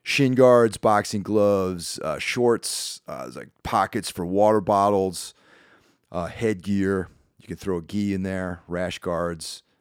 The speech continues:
all that kind of stuff. It's got tons of pockets, and it works, uh, great if you're out training. And also, um, you know, if you're out traveling the country, you know, I can fit everything I need in there. One of the cooler things about it is it also comes with, uh, with what's called a,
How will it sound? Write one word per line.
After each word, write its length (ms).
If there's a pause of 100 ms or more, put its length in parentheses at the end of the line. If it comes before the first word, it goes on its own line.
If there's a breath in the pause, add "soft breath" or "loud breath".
(120)
all 160
that 140
kind 180
of 60
stuff. 260
It's 100
got 160
tons 260
of 100
pockets, 680 (580 soft breath)
and 160
it 80
works, 440
uh, 180
great 380 (260)
if 120
you're 120
out 160
training. 480 (340 soft breath)
And 100
also, 460
um, 340
you 60
know, 60
if 100
you're 100
out 60
traveling 420
the 60
country, 480 (280)
you 80
know, 100
I 40
can 100
fit 240
everything 360
I 40
need 200
in 100
there. 240 (600 soft breath)
One 120
of 40
the 80
cooler 380
things 340
about 420
it 160
is 180
it 60
also 400
comes 480
with, 280
uh, 280
with 160
what's 160
called 320
a, 140